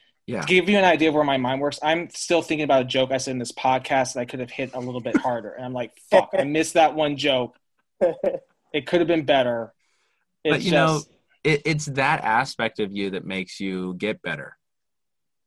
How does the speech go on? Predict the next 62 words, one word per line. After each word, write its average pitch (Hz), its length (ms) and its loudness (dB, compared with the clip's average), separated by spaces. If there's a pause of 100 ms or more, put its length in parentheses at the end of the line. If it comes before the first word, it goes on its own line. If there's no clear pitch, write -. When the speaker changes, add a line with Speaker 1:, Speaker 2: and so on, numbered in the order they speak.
(920)
Speaker 2:
No, 254 100 4
I 240 100 6
think 233 160 0
you 214 60 0
Speaker 3:
Yeah. - 60 2
Speaker 2:
definitely, 180 580 2
Speaker 1:
Right. - 40 -8
Speaker 2:
I 147 80 -4
think 190 260 -6
there's 160 200 -2
an 139 200 -6 (140)
F. 147 160 -4
Scott 143 320 0
Fitzgerald 135 560 -4 (180)
quote 127 280 -4
where 131 120 -4
it's 127 80 -10
something 135 260 -6
like, 123 180 -6
"I 139 120 0
don't 151 180 -2
trust - 500 -2
a 135 60 0
writer 127 320 -2
who 113 140 -10
thinks 120 320 -12
they're 113 140 -8
good." 110 280 -6 (320)
Speaker 1:
Yeah. 170 480 -8 (360)
Speaker 2:
I 147 120 0
mean, 151 220 0
I 147 120 2
don't, 147 220 -2
maybe 156 200 2
that 139 120 4
wasn't 123 260 -4
him. 120 140 -6
Maybe 123 180 -6
I'm 120 100 -6
making 117 240 -10
it 113 80 -10
up, 110 200 -6
but, 113 200 -8
um, 113 360 -10
maybe 143 180 -2
it 143 40 0
was 135 100 -4
someone 135 160 -6
talking 127 200 -2
about 107 120 -6
F. 110 80 -10
Scott 107 280 -10
Fitzgerald 110 300 -10
or 120 60 -10
whatever. 139 320 6
But 127 180 -2
the 135 240 0
sentiment, 151 400 2
I 131 60 4
think, 131 180 -6
is 113 140 -8
true. 131 320 -4